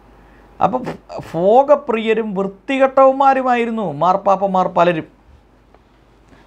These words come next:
നല്ല മാർപ്പാപ്പമാരുണ്ടായിരുന്നു. ഇത് പറയുമ്പോൾ കത്തോലിക്ക സഭ വിഷമിച്ചിട്ട് കാര്യമില്ല. ഇത്രയും വൃത്തികെട്ട മനുഷ്യർ, നേ-, സഭാ നേതാക്കന്മാർ നമ്മുടെ ചരിത്രത്തിലുണ്ടായിട്ടില്ല.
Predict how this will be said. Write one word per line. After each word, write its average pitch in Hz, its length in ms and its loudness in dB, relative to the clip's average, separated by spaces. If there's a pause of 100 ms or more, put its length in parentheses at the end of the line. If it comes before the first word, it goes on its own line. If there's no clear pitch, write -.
(160)
നല്ല 170 140 4 (120)
മാർപ്പാപ്പമാരുണ്ടായിരുന്നു. 185 1120 0 (1900)
ഇത് 175 140 0
പറയുമ്പോൾ 202 400 2
കത്തോലിക്ക 196 500 0
സഭ 196 280 2
വിഷമിച്ചിട്ട് 190 520 -4
കാര്യമില്ല. 185 380 -2 (680)
ഇത്രയും 208 460 -2
വൃത്തികെട്ട 196 440 -2 (120)
മനുഷ്യർ, 185 280 0 (920)
നേ-, 175 240 2
സഭാ 175 220 4 (120)
നേതാക്കന്മാർ 202 640 0 (140)
നമ്മുടെ 185 260 0 (160)
ചരിത്രത്തിലുണ്ടായിട്ടില്ല. 165 1040 -4